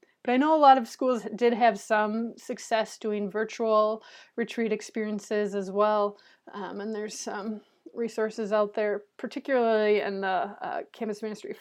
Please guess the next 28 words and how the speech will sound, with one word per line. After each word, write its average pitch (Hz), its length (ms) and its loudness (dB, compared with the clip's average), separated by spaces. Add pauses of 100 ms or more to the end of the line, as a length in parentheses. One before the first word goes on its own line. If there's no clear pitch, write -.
(140)
Facebook - 460 -6
group, 220 320 -4 (460)
um, 202 240 -10
some 202 200 -10
s-, - 240 -18
shared 208 380 0
retreats 208 480 -4
and 208 100 -10
stuff. 196 460 -8
So 214 220 -12
that 214 180 -10
could 202 180 -12
be 214 320 -8 (560)
a 220 80 -6
resource 220 480 -8
to 220 120 -12
check 220 320 -8
out 202 240 -4
too. 226 220 -4
I 214 140 4
was 277 140 8
not 277 200 4
brave 226 260 2
enough 233 340 -2
to - 100 -10
try 208 320 2
an 208 140 -2
online 208 800 -2